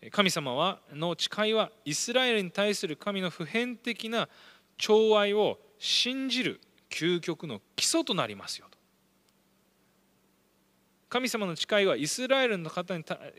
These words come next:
のみな-、あの、民に対して、えー、あったものだけれども、それはより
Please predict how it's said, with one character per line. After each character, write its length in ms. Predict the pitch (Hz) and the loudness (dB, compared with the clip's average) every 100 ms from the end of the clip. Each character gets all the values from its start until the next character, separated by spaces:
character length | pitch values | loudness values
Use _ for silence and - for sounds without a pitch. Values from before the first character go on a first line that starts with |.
| 127 | -4
の 160 | 160 156 | -2 -2
み 80 | |
な-、 120 | 185 202 | -4 -2
あ 100 | 151 | -4
の、 300 | 143 143 143 - 214 | -4 -4 -4 -4 -2
民 100 | 180 | -2
に 80 | |
対 260 | - 226 202 | -2 0 0
し 120 | - | -2
て、 180 | - 87 _ _ _ _ - | -6 -12 _ _ _ _ -18
え 240 | 104 82 _ _ - | -16 -16 _ _ -6
ー、 60 | |
あ 40 | 160 | -6
っ 60 | |
た 140 | - 135 | -4 -4
も 160 | 131 | -2
の 80 | 147 | -4
だ 100 | 110 | -6
け 100 | 107 | -10
れ 100 | 98 | -14
ど 100 | 98 | -16
も、 80 | 104 | -10
そ 160 | - | -2
れ 80 | 254 | 2
は 180 | 262 151 - - _ _ _ | 2 2 -4 -20 _ _ _
よ 200 | 135 220 | 4 6
り 220 | 294 302 | 6 2